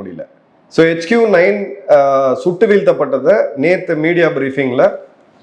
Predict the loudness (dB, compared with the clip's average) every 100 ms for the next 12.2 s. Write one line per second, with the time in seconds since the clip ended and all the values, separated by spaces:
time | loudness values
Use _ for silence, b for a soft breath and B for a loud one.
0 | _ 2 4 4 2 0 0 0 0 0
1 | 2 2 0 0 -2 0 0 0 -4 -4
2 | -2 0 0 0 -2 -2 -2 -2 0 2
3 | 2 2 0 0 0 0 0 -4 -6 -6
4 | -2 2 2 0 -6 -6 -8 -8 -4 0
5 | 0 2 0 -4 -10 B B 0 2 2
6 | 0 2 0 2 0 0 -6 -8 -10 -14
7 | _ _ _ b b 0 2 2 2 2
8 | 2 0 0 0 0 -2 -2 -4 -4 -2
9 | 0 0 0 -2 -4 -4 -4 -4 0 2
10 | 2 2 0 -4 -2 0 2 2 2 -2
11 | -6 -6 -8 -6 -2 0 0 0 -2 -4
12 | -2